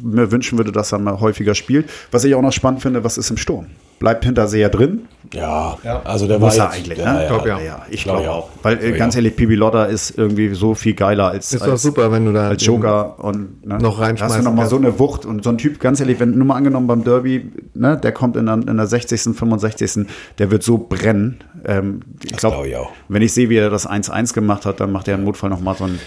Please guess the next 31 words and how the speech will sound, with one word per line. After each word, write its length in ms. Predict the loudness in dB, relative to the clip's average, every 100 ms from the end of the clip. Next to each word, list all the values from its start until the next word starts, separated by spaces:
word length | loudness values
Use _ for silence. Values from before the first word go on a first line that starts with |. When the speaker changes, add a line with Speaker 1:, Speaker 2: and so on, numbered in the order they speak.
| -6
Speaker 3:
Ich 120 | -2
Speaker 1:
so 60 | 0
Speaker 3:
hab 80 |
Speaker 1:
ein 40 | 2
Speaker 3:
aber 160 | 2 2
so 80 | 2
ein 160 | 2
Gefühl, 160 | 4 4
dass 100 | 4
Speaker 1:
Haaland-Dreierpack. 320 | 4 4 4
Speaker 3:
Panik 220 | 2 0 -2
vielleicht 340 | -4 -2 -4
von 100 | -6
Anfang 300 | -6 -4 -4
an 100 | -4
spielt. 240 | -4 -8 -10 -14 _ _ _ _ _ -20 -12
Speaker 1:
Würde 280 | -2 0 0
ich 80 |
mich 120 | 0 0
auch 80 |
drüber 220 | 0 0 0
freuen. 240 | 2 2
Ich 100 | 2
meine, 140 | 2
da 80 | 2
war 60 | 2
in 80 | 2
der 80 |
Hinrunde 500 | 4 2 2 2 2
echt 220 | 2 -2 -2
ein, 280 | -2 0